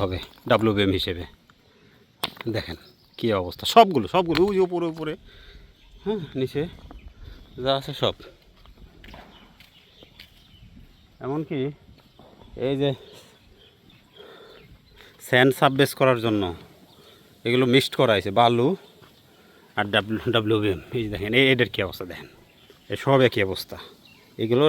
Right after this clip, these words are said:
রাস্তায় এখন এগুলো বিছানোর জন্য প্রস্তুত করা হয়েছে। সব বড় বড় ইট, সব বড় বড় ইট। এগুলো দিলে রাস্তা বেশি দিন টেকসই হবে না। কিন্তু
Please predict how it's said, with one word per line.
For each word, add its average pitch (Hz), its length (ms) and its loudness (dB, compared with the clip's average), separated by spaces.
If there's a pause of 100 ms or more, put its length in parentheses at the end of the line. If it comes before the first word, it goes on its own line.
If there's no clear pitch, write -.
রাস্তায় 117 280 2
এখন 117 140 2 (960)
এগুলো 117 180 4 (100)
বিছানোর 117 400 2
জন্য 110 160 4 (580)
প্রস্তুত 123 320 0
করা 101 160 -2
হয়েছে। 90 180 -4 (100)
সব 180 220 8 (100)
বড় 131 200 6
বড় 107 140 0
ইট, 95 80 -6 (100)
সব 214 220 2
বড় 127 180 2
বড় 90 160 -4
ইট। - 100 -12 (1800)
এগুলো 151 300 2
দিলে 156 160 0 (1300)
রাস্তা - 260 -6 (180)
বেশি 104 200 -4
দিন 113 140 0
টেকসই 110 300 0
হবে 92 180 -2
না। 80 60 -6 (1080)
কিন্তু 113 240 -4